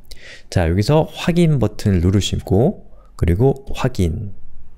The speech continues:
그리고 확인을 누른 다음에, 그 다음에 윈도우 키, 컨트롤과 알트 사이에 있는 윈도우 로고 키를 누르고 있는 상태에서 키보드,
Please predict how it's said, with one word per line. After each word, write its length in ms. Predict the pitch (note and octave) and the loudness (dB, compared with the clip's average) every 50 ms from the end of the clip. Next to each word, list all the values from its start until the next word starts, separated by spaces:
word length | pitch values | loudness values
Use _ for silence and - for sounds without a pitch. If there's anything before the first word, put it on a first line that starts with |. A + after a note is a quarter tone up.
| - - - - - - - - - - - - - - - - - - - | -16 -18 -16 -14 -12 -14 -14 -14 -18 -20 -20 -20 -18 -16 -14 -14 -12 -10 -4
그리고 380 | - F#2+ F#2 F2 - - - - | -2 -2 0 0 2 2 0 0
확인을 480 | - - - D3 D#3+ D#3 C#3+ C3+ A#2 F2+ | 0 -2 -2 2 2 4 4 4 4 2
누른 260 | F2 F2 F#2 F2+ E2+ | 2 2 2 2 2
다음에, 580 | E2 D#2+ D#2+ D#2+ E2+ A2 B2+ A2 F#2 F2 - - - - - - - - - - - - - - - - - - - - - - - | 2 2 0 0 2 2 2 2 0 -2 -6 -12 -16 -18 -18 -18 -18 -18 -16 -16 -16 -16 -16 -16 -16 -18 -18 -18 -20 -20 -14 -8 -2
그 100 | - A#2 | -2 2
다음에 840 | A2+ C3+ C3+ C3+ C3+ C3+ C3+ C3+ C3+ C3+ C3+ C3 B2 - - - - - | 2 4 4 4 4 4 4 4 4 4 4 2 2 0 -4 -10 -14 -8
윈도우 640 | - G#2 F#2+ G2+ A#2+ C#3+ D#3 D3+ D#3 C#3 G#2 F#2 - | -2 2 4 4 6 4 4 4 4 4 4 2 0
키, 240 | - - - - - - - - - - - - - - - - - - - - - | -4 -4 -4 -4 -6 -10 -18 -20 -20 -20 -20 -20 -18 -18 -20 -20 -20 -20 -20 -16 -6
컨트롤과 1000 | - - C#3+ C#3+ C3+ - - - C3 B2 A#2+ A2 - A#2+ A#2+ A#2+ A2+ - - - - - | 0 2 2 2 2 2 0 2 2 4 2 2 2 4 4 4 2 0 -4 -10 -6 -4
알트 640 | F#2+ F#2 F2+ F#2 A2 G#2 - - - - A#2+ A#2 | 0 2 4 4 4 2 0 -4 -2 2 2 2
사이에 460 | A2 - - A#2 A2 A2+ G#2+ G#2+ G#2+ G2 | 4 4 4 4 4 4 4 4 4 4
있는 380 | F#2 F#2 F#2+ A2 B2+ C#3 C#3 - - - | 4 4 4 4 4 2 0 -2 0 2
윈도우 420 | G2+ G#2 G#2+ G2+ G#2+ G2 F2+ F2 | 4 4 4 4 4 4 4 4
로고 400 | F2 F#2 G#2 G2+ A#2+ A#2+ A2+ - | 4 2 2 4 2 0 0 0
키를 320 | - - A#2+ G#2+ G#2+ F#2 | -2 0 2 4 4 4
누르고 340 | E2+ A#2 A2+ B2 B2 B2+ C3 | 4 4 4 4 4 4 4
있는 260 | A#2 A2 G#2 G2+ G2 | 4 4 4 4 2
상태에서 960 | F2+ - B2 A2+ A2 G#2+ - A#2 G2 F2 E2 - - E2 E2 F#2+ B2+ E3+ - - - - - - - - - - - - | 2 2 2 0 0 2 2 2 4 4 2 0 0 0 2 2 2 2 0 -4 -16 -20 -20 -18 -16 -16 -16 -16 -12 -2
키보드, 720 | - - F3 D3 D3 C#3+ D3 C#3+ - D#3 D#3 D3 - - - | 2 2 4 4 4 4 2 4 4 4 4 4 2 -2 -12